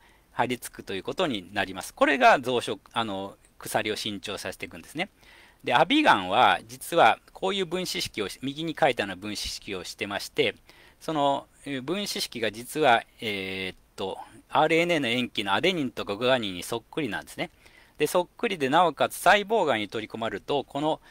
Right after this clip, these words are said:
部品であるエーティーピー、えー、とか、ジーティーピーにそっくりの、あの、構造になるんです。で、そうすると、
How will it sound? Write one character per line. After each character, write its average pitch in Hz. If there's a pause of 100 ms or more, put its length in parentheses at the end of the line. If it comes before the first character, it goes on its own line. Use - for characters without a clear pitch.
(240)
部 135
品 180
で 180
あ 175
る 131
エ 123
ー 147
テ 170
ィ 170
ー 151
ピ -
ー、 127 (300)
え 113
ー、 -
と 110
か、 127 (420)
ジ 139
ー 156 (640)
テ 165
ィ 156
ー 131
ピ 143 (280)
ー 156
に 170
そ 151
っ 139 (120)
く 220
り 160
の、 151 (400)
あ 117
の、 101
構 135
造 123
に 120
な 110
る 92
ん -
で -
す。 - (420)
で、 180
そ 254
う -
す -
る 247
と、 175